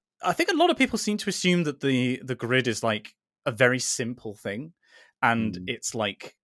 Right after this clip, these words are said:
Speaker 1: a single number. There's this much juice in the country, and the number goes up or down. And, um, I've, I've only spoken to a few professionals who work in sort of energy stability and en-, energy grids.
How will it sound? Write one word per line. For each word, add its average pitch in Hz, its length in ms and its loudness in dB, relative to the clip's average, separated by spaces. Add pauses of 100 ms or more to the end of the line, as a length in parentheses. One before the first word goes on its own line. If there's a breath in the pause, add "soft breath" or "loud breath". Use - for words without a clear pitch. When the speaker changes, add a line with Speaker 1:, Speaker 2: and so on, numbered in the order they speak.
Speaker 1:
a 127 80 -2
single 139 520 0
number. 120 340 0
There's 104 200 -2
this 143 200 0
much - 240 -6
juice 127 340 -6
in 113 120 -2
the 107 60 -6
country, 107 580 -10
and 104 140 -8
the 92 180 -12
number 147 180 2
goes 113 180 0
up 131 140 -2
or 113 100 -4
down. 92 280 -6 (480 loud breath)
And, 190 340 0 (140)
um, 165 420 0
I've, 208 200 4
I've 170 180 4
only 320 160 2
spoken 190 360 -2
to 131 100 -2
a 113 40 -4
few 143 220 -6
professionals 117 500 -4
who 104 120 -6
work 110 480 -2 (180)
in 107 420 -4
sort 107 160 -10
of 110 60 -2
energy 107 600 -6
stability 107 640 -8
and 95 160 -16
en-, - 60 -14
energy 98 260 -12
grids. - 280 -12